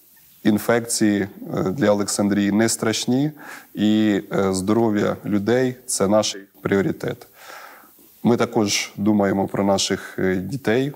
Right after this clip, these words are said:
думаємо про нашу молодь. І серед тих проєктів, які я говорив, що їх в нас не було в планах під час передвиборчої кампанії, да,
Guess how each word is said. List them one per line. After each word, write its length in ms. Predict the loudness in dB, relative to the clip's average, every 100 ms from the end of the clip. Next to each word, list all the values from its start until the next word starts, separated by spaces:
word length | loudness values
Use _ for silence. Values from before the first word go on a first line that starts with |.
| -8
думаємо 480 | -4 0 0 0 -2
про 160 | -2
нашу 340 | 0 0 0 -2
молодь. 480 | 2 2 0 -6 -12 -20 -20 -20 -4
І 560 | 0 2 2 2 2 0 -4 -16 -20 -20 -10
серед 400 | -4 0 0 2
тих 200 | 0 0
проєктів, 420 | 2 0 0 -6 -6
які 220 | 0 2
я 120 | 2
говорив, 400 | 2 0 2 0
що 180 | -2 -2
їх 240 | -2 0
в 20 |
нас 240 | 0 0 0
не 80 | -2
було 420 | 0 2 2 0 -8 -20
в 100 | -8
планах 580 | 2 4 6 2 -2 -4
під 140 | -8 0
час 220 | 0 0
передвиборчої 800 | -2 -2 0 2 0 0 -4 -4
кампанії, 520 | -4 -2 -4 -2 -2
да, 240 | 0 0